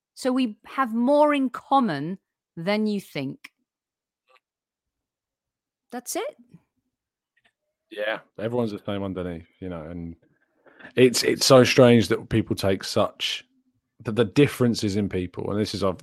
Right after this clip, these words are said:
Speaker 2: obviously this is gonna apply far more to you than, than to me, but, like, you know, the diff-, the, the fact that differences within people are so heavily focused on, um, and so used to discriminate. It's, it's
Speaker 1: This
Speaker 2: so
Speaker 1: is unacceptable. Then when you
Speaker 2: Yeah.
Speaker 1: live who you are and you live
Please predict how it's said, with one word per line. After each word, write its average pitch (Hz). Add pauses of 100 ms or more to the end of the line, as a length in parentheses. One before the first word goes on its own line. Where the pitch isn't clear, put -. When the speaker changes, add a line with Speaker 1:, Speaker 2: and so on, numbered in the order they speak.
(140)
Speaker 2:
obviously 95
this 90
is -
gonna 95
apply 92
far 95
more 92
to -
you 92
than, 92
than 92
to 95
me, 90
but, 98
like, 92
you 107
know, 98
the 101
diff-, 135
the, 120 (100)
the 120
fact 135
that 104
differences 117
within 101
people 95
are 95
so -
heavily 127
focused 117
on, 107 (640)
um, 107
and 98
so 131
used 117
to 98
discriminate. 113
It's, - (220)
it's -
Speaker 1:
This 247
Speaker 2:
so 147
Speaker 1:
is 151
unacceptable. 202 (260)
Then 262
when 262
you 285
Speaker 2:
Yeah. 101
Speaker 1:
live 240
who 240
you 208
are 202
and 208
you 220
live 233